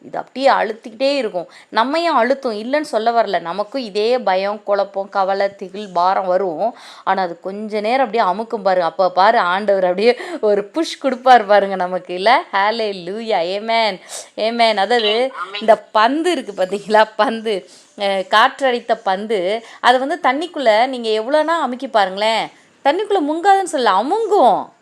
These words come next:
Speaker 1: கொஞ்ச நேரம்தான். அதை நீங்க ரொம்ப நேரம் உள்ள வச்சிருக்கவே முடியாது. அவ எவ்வளோ பெரிய கடலா இருந்தாலும் சரி, அப்படியே ஜம்ப் பண்ணி வெளியில வரும் பாத்தீங்களா? அதே மாதிரி தான். நமக்குள்ள கிறிஸ்து இருப்பாரானால், நம்மை யாராலும்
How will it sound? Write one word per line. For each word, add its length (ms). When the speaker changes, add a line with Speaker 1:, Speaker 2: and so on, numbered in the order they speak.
Speaker 1:
கொஞ்ச 420
நேரம்தான். 600
அதை 220
நீங்க 160
ரொம்ப 240
நேரம் 260
உள்ள 280
வச்சிருக்கவே 420
முடியாது. 640
அவ 200
எவ்வளோ 680
பெரிய 320
கடலா 340
இருந்தாலும் 300
சரி, 300
அப்படியே 420
ஜம்ப் 280
பண்ணி 220
வெளியில 300
வரும் 240
பாத்தீங்களா? 400
அதே 220
மாதிரி 240
தான். 160
நமக்குள்ள 540
கிறிஸ்து 400
இருப்பாரானால், 880
நம்மை 580
யாராலும் 1000